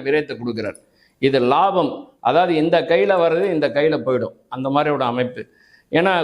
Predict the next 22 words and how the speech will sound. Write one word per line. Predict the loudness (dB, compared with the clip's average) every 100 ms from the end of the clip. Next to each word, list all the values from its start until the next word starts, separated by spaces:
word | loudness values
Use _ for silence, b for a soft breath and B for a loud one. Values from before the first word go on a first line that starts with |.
| 0
குரு | 2 2
வந்து | 2 2 2
ராஜ | 0 0 -2 0
கிரகம், | -2 -4 -12 _ _ _ _ -10 0
சனி | 2 2 2
ஒரு | 2
ராஜ | 0 0 -2
கிரகம். | 0 -2 -4 -10 _ _ _ -4 -4
அப்ப | 2 2 2 0
சனி | -2 0 0
வந்து | 2
எப்படின்னா, | 0 0 -2 -4 -4
பன்னெண்டாம் | -4 0 0 0 0
இடத்துக்கு | 0 -2 -2 -2
நித்திரை, | -2 0 0 0
சுகம், | -4 -4 -2
சந்தோஷம் | -4 0 0 0 -2
சொல்லக்கூடிய | 0 2 2 0
அந்த | -2 0 0
இடத்துல | 0 0 0 0
சனி | 0 2 2
வர்றாருன்னா, | 2 0 -2